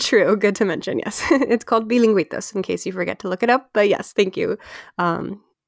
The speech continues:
the biggest thing to do first is to kind of step back and look at maybe what the root of it is, because kids will,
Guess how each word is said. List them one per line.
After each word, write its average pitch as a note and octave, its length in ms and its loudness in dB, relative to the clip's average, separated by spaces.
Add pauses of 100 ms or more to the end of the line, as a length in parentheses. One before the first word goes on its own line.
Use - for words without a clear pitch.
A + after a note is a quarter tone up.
(140)
the A#3 140 4
biggest C#4 420 2
thing E4 220 8
to C#4+ 80 4
do B3+ 160 2
first - 800 -4 (200)
is G3+ 560 0 (540)
to A#3+ 80 -2
kind A3+ 220 2
of A3 180 4 (500)
step - 360 0
back G3+ 320 0
and G3 240 -2
look F#3 160 -4
at F#3 200 -4
maybe F3+ 400 -4
what E3+ 220 -6
the E3+ 140 -2
root E3+ 560 -4
of E3 160 -4
it D#3 120 -4
is, - 300 -8
because F3 400 -4
kids G#3 320 0
will, A3 380 2